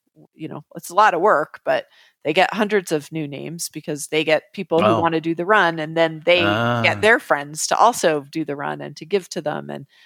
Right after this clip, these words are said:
Speaker 1: so
Speaker 2: Ah.
Speaker 1: that's, you know, that's another strategy when you, you know, when you sponsor somebody who's doing a run or a bike ride, you know, you've now added your name. Um,
Speaker 2: Oh,
Speaker 1: so,
Speaker 2: so,
Speaker 1: you know, so
Speaker 2: oh, I
Speaker 1: there's,
Speaker 2: get it.
Speaker 1: there's lots of
Speaker 2: Yeah.
Speaker 1: thinking and lots of strategies that other people have tried.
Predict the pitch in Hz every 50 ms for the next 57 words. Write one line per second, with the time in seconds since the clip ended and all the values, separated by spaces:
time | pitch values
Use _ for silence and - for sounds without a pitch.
0 | _ _ _ - - 98 101 98 101 101 104 104 - - - 170 151 156 151 156
1 | 156 156 - - - - - - 160 160 170 151 156 147 147 - - - 151 143
2 | 147 139 139 147 143 143 147 147 147 156 - - - 143 139 139 147 151 151 160
3 | - - - 180 165 - 160 - 151 151 - 165 151 147 147 147 147 160 143 -
4 | - 156 147 143 147 139 147 151 151 147 135 139 139 139 - 143 135 131 - -
5 | - 113 - - - - 135 139 139 131 139 135 131 131 _ - - 117 117 120
6 | - - - 131 131 143 127 139 - 143 143 147 160 165 143 135 143 156 180 202
7 | 202 - _ _ _ _ _ _ _ _ _ _ _ _ _ _ _ _ _ _
8 | _ _ _ _ _ - 147 147 131 131 117 123 123 117 - - 147 139 131 127
9 | 120 113 110 - 139 139 135 143 - - - 104 110 151 185 120 107 104 98 98
10 | 98 - 180 180 170 180 196 208 208 214 - - 233 202 185 196 - 240 254 262
11 | 233 202 190 180 165 170 170 165 165 170 170 180 - - 170 160 - - 185 170
12 | 165 156 160 147 - 156 151 143 143 - - 160 151 156 - - 180 170 185 175
13 | 170 - 196 151 - 160 160 180 180 139 - - - 135 135 131 117 110 139 170
14 | 160